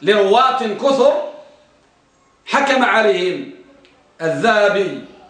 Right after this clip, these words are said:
بأنهم ضعفاء وحكم عليهم غيره،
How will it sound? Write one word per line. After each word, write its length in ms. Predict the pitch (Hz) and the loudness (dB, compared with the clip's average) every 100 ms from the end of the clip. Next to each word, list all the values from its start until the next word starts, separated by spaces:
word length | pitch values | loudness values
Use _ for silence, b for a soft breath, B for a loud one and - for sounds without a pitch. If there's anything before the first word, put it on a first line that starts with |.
| _ 135 | _ -10
بأنهم 1300 | 139 190 185 160 - - 202 208 175 175 180 - - - _ _ - | -2 0 0 -2 -8 -6 -2 0 2 0 0 -4 -10 -20 _ _ -6
ضعفاء 720 | 165 165 170 202 196 - - | 0 2 2 0 0 -2 -6
وحكم 360 | - 208 214 208 | -4 -2 0 0
عليهم 540 | 190 190 175 147 120 - - _ _ 143 | 2 0 0 -4 -8 -14 -20 _ _ -2
غيره، 720 | 175 208 208 190 175 143 | 0 2 2 2 0 -4